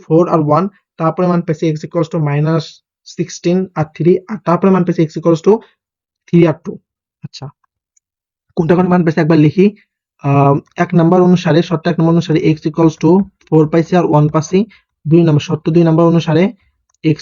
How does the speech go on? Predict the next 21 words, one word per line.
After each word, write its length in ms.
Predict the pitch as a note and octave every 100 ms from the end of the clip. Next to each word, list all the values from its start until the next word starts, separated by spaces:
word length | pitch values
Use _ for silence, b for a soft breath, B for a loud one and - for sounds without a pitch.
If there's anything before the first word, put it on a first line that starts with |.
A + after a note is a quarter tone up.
| E3
equals 280 | D#3 E3+ D3+
to 60 | D#3 F#3 - _ _ - D3
minus 280 | D3 E3 E3 -
sixteen 460 | F3+ - - F3 E3+
আর 60 | D#3 -
three 180 | D#3+ D3+
পাইছি। 260 | E3 D#3+ F#3+ A#3 _ _ _ _ - -
শর্ত 240 | - D3+ - C3+
তিন 120 | G3 F#3
নম্বর 180 | E3 F3 F3
অনুসারে 360 | F3 F3 D3 E3+ G3 _ _ _ _ _ _ _ _ - D#3+
x 20 | - F3+
equals 260 | F3+ F3 -
to 60 | E3+ G3+ - _ _ _ _ _
three 280 | - E3+ G3 A#3 _ -
আর 80 | - -
টু 60 | E3
পাইছি, 260 | D3 C3 D3+ D3 _ _ _ -
তাই 120 | E3
না? 80 | F#3+ D#3+ _ _ _ _ _ _ _ _ _ _ _ _ _ _ _ _ _ _
আচ্ছা, 180 | -